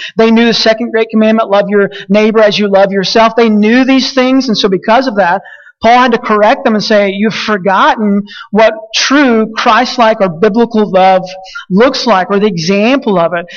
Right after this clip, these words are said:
And you're beginning to act as childish people. You're beginning to act as children in the way that they love."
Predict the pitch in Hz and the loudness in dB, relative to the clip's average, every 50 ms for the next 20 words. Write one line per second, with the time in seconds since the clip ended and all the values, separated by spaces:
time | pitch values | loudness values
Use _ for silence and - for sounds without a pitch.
0 | - - - 220 220 226 190 220 175 190 226 233 254 269 277 269 - 262 247 - | -18 -8 -2 0 0 0 0 -2 -2 0 0 2 2 2 2 0 0 -2 -2 -4
1 | 196 214 254 277 254 226 - 220 202 - - - - 214 196 196 208 202 220 226 | -2 -2 -2 -2 -2 -2 0 -2 -2 -2 -2 -4 -2 0 0 0 0 0 0 -2
2 | - - - - 240 262 320 - 214 170 170 - - - - - - 220 202 220 | -2 -4 -4 -2 -2 -2 -2 -4 -6 -8 -8 -10 -14 -18 -16 -8 -4 -2 0 0
3 | 233 247 262 254 247 233 254 240 - 208 247 277 269 262 226 202 - - - - | 2 2 2 0 0 0 0 -2 0 0 -2 -2 -2 -2 -2 -2 -2 -4 -6 -6
4 | - 240 254 277 311 294 202 202 202 202 214 202 208 226 208 190 185 185 202 214 | -2 0 2 2 2 2 0 0 -2 0 0 0 0 0 0 0 2 2 2 2
5 | 220 185 196 208 208 214 202 202 208 214 220 226 220 226 214 233 269 254 214 180 | 0 0 -2 -4 -2 2 2 2 2 2 0 -2 -4 -2 0 0 2 2 2 0
6 | - - | -2 -6